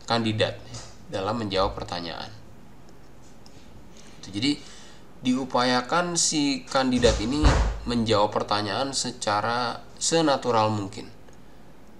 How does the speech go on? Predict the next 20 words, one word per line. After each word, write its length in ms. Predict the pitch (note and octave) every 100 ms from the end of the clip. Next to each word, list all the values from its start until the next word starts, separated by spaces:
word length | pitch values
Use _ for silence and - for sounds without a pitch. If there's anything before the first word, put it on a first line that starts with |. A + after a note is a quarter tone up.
| -
Apa 380 | F2 - G2
yang 160 | F#2+ F#2+
dia 160 | F#2+ F2+
tahu 680 | F2 D#2 A2 D3 D3+ E3 - -
pada 240 | - G2+ F#2
saat 240 | E2+ E2 A2
itu 440 | F#2+ C#3 D#3 D3+ -
gitu 120 | - - E3
ya, 40 | - - - - - -
tanpa 400 | - F#2+ - A#2
dipengaruhi 640 | A2 G#2+ F#2 F2+ F#2 A#2+ A2+
oleh 400 | E2+ F#2 B2 B2 - - - - -
hal-hal 360 | F#2 - F#2+ F#2
lain 320 | F2 A2 B2+ C3+ - - - - - - - - - -
dari 400 | E2+ E2+ F2+ F2+
luar, 720 | G2 G#2 G2 F#2+ - - - - - - - -
eh, 560 | F#2+ F2+ D#2+ D#2 C#2 - - - - - - - - - - - - - -
apa 240 | G#2 G#2+ A2+
namanya, 400 | G#2+ G2 A2+ - - - - - - - - - - - -
forum 720 | - A2+ A#2 A2+ G#2 G2+ G2